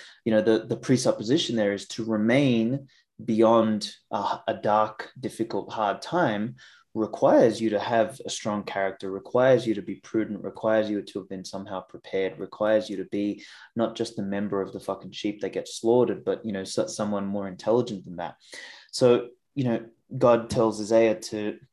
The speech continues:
get up and preach on the mountain. And he goes, "You might be talking to everybody, but of the hundred people that, you know, hear you, uh, maybe one or two will listen."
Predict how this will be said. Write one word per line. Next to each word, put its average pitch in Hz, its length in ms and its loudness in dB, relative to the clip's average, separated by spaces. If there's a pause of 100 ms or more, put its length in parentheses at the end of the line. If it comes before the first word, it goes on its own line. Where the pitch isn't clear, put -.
(1000)
get 123 160 6
up 117 220 4 (100)
and 110 300 -4 (180)
preach - 720 2
on 117 120 0
the 107 60 0
mountain. 120 380 0
And 104 80 -4
he 104 80 -4
goes, 104 180 0
"You 113 100 -2
might 123 260 0
be 113 100 -6
talking 123 500 -2
to 107 160 -4
everybody, 107 600 2
but 104 160 -4
of 101 160 -4
the 101 80 -2
hundred 110 360 -4
people 104 420 -4
that, 95 240 -2 (640)
you 110 80 -4
know, 101 200 -4
hear 135 400 4
you, 104 480 2 (380)
uh, 98 160 -2
maybe 101 300 -2
one 107 200 0
or 101 80 -2
two 113 240 -2
will 98 160 -2
listen." 117 420 0